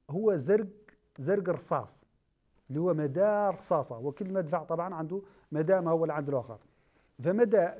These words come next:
كل رصاصة هو، هو بالزرق، زرقها. فزرق التفقاد هون شنو؟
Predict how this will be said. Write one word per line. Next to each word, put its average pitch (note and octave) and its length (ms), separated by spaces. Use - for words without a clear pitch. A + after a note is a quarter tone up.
كل A3 260
رصاصة F#3 460
هو، G3 140
هو F3+ 240
بالزرق، E3+ 500
زرقها. B2+ 440
فزرق G#3+ 320
التفقاد G3+ 480
هون G3 120
شنو؟ D3 360